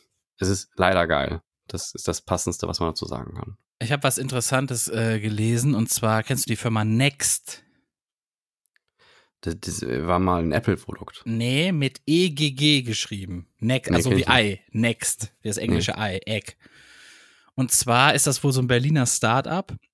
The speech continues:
Speaker 2: und die haben jetzt ein veganes Ei rausgebracht mit Schale. <laughs>
Speaker 1: Hört sich interessant an. Zum
Speaker 2: Und
Speaker 1: Aufschlagen, oder?
Speaker 2: also es gibt das, es gibt das wohl schon so, deren Eiercreme quasi, ne? Das ist wie so, so ein, wie so ein,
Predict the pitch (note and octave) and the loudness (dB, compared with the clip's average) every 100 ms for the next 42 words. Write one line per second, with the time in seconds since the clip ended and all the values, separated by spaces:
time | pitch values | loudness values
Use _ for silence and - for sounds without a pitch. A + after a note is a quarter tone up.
0 | - B2 A#2 A2+ C3 C3+ A#2 - A#2 A2+ | -2 0 0 0 0 2 0 0 0 0
1 | A2 A2+ C3 B2 G#2+ - G2+ G#2+ D#3+ G#3 | 2 2 4 2 0 -2 -2 0 2 2
2 | G3+ B2 F3 - - D#3+ C3 F#3 - - | 2 2 2 2 -2 -2 0 -2 -2 -8
3 | - - - D#3 - - C#3+ D#3 F#2 D#2+ | -8 -8 -2 0 2 0 0 -4 -4 -6
4 | F2+ _ _ - - - - D5 - - | -10 _ _ -20 -10 -10 -8 -12 -14 -18
5 | - - - - - - - _ _ _ | -20 -6 -6 -4 -4 -4 -6 _ _ _
6 | - F#2 - G2+ - F2+ F2+ - D#2 - | -2 -2 0 0 2 2 2 -2 -6 -4
7 | G#3+ - - - - B2 B2+ - D3+ D#2+ | -4 -4 -6 -6 2 4 4 2 0 -2
8 | - F2 B2 E3+ F3 - A3 G#3+ F#3 - | -2 0 2 2 2 0 2 2 2 0
9 | - G#3 F#3+ E3 E3 F3+ E3+ E3 E3 D#3 | -2 0 0 0 2 2 2 0 0 2
10 | D3 C#3 C#3+ C#3+ D#3 D3+ D3+ - - B2 | 2 2 2 2 4 2 0 -2 2 2
11 | D#3 F3 - D3+ E3+ F#3 B2+ D3 F#3 C#3 | 2 -2 0 2 2 2 0 0 0 -2
12 | B2 - A#2 A2+ G#2 A2+ A2+ A#2 A2+ A#2 | -4 -8 -10 -12 -10 -6 -6 -4 -2 0
13 | A2 F2 - | 0 -4 -12